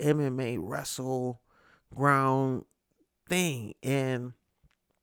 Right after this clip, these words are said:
uh, Ronda Rousey does not know how to work a ring. Shayna Baszler can work a ring, a ring. And I am, uh, uh, uh, amazed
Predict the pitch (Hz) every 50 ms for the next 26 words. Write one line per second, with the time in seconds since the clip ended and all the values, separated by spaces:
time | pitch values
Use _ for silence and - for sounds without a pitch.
0 | _ _ _ _ _ _ _ _ _ _ _ _ _ _ _ _ _ _ _ _
1 | - - - - - _ - 139 139 143 147 143 135 131 - - 151 - - -
2 | 233 233 226 233 240 233 240 190 180 185 185 180 185 180 165 170 175 175 170 156
3 | 151 151 151 147 143 - - 127 120 123 117 104 98 - - _ _ _ _ -
4 | - - - _ _ _ - - - 175 190 247 285 285 247 147 110 135 135 143
5 | 151 135 123 123 117 113 117 117 117 - _ _ _ _ _ _ _ - - -
6 | 127 120 117 117 120 117 120 123 127 - - - _ _ _ _ _ _ _ _
7 | - - 117 113 120 113 107 98 95 90 92 95 - _ _ _ _ _ - -
8 | 127 120 120 123 110 98 95 90 - - - 95 110 110 104 101 101 98 - _
9 | _ _ _ _ _ - - 135 180 220 220 - - - 123 113 107 104 98 87
10 | - _ _ _ _ _ - 107 107 101 - - 90 98 90 78 - - - 80
11 | 80 - - _ _ _ - - _ _ - 107 104 113 120 127 127 117 107 98
12 | 98 104 - -